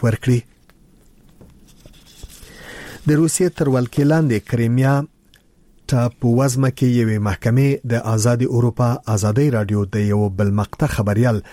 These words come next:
د توقیف موده شپږ میاشتې تمدید کړه. په همدې حال کې سلګونه کسانو پرون په اوکراین کې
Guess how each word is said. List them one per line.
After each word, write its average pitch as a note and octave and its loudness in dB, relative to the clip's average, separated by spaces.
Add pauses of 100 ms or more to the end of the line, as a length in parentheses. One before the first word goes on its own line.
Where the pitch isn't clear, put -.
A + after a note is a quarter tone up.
(220)
د A2+ -2
توقیف A2 0 (140)
موده A2 -2 (100)
شپږ D3+ -2 (100)
میاشتې G#2+ -2 (120)
تمدید B2 0
کړه. B2 -2 (380)
په D3 0
همدې D3 0
حال C3 0
کې - -4
سلګونه C3+ 0
کسانو G#2+ -2 (120)
پرون C#3 2 (560)
په D#3 0
اوکراین C#3+ 0
کې G2+ -10